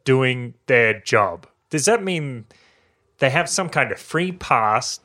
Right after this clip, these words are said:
to do any despicable act that you can imagine just because somebody told them to do it? Just because they're getting paid to do it? Does that make it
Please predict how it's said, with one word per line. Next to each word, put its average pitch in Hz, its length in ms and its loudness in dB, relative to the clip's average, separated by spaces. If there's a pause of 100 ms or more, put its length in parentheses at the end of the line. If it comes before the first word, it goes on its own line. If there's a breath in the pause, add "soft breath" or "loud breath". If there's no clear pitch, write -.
to 127 100 -10
do 131 480 -4
any 170 500 -4 (240)
despicable 131 880 -2
act 151 480 -2 (280 soft breath)
that 131 180 0
you 160 80 -4
can 143 180 -4
imagine 123 640 -2 (320 soft breath)
just 269 300 0
because 165 440 2
somebody 170 540 -2
told 156 460 -2
them 143 220 -2
to - 120 -10
do 127 300 -2
it? - 100 -10 (720)
Just 185 240 0
because 160 320 0
they're 123 100 0
getting 110 380 -2
paid 135 680 -2 (400)
to 95 120 -14
do 98 260 -4
it? 123 140 -2 (400)
Does 117 180 -8
that 147 240 0
make 131 240 -6
it 104 240 -12